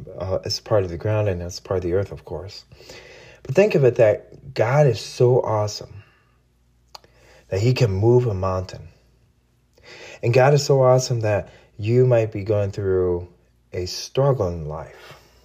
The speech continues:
You know, you might be going through a trial, or you might be going through a tribulation.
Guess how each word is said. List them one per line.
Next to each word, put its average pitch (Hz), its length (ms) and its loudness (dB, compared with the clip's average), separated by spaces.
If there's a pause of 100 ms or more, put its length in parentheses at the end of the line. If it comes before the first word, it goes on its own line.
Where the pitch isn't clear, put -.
(1200)
You 104 100 -6
know, 95 40 -2
you 98 160 0
might 110 140 4
be 110 100 -2
going 113 220 4
through 107 560 0
a 98 100 -6
trial, 98 800 0 (140)
or 95 80 -6
you 98 80 -4
might 101 160 -2
be - 80 -10
going 101 180 -4
through 98 140 -4
a - 20 -8
tribulation. 101 800 -4